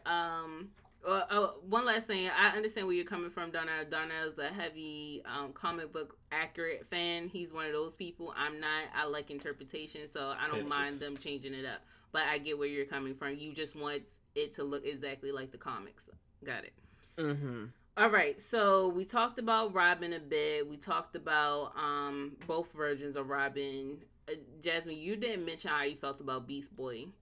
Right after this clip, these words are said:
Speaker 3: I don't care about, Beast Boy's kinda just there for me.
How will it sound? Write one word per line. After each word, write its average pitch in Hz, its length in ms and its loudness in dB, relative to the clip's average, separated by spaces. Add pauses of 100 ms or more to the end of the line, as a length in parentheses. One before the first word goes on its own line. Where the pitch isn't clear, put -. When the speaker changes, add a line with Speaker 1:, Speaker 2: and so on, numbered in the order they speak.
(640)
Speaker 3:
I 233 60 -2
don't 285 160 0
care 160 180 6
about, 147 240 -2
Beast 349 200 12
Boy's 240 160 10
kinda 202 220 12
just 165 260 8
there 123 440 4 (160)
for 143 80 0
me. 127 320 2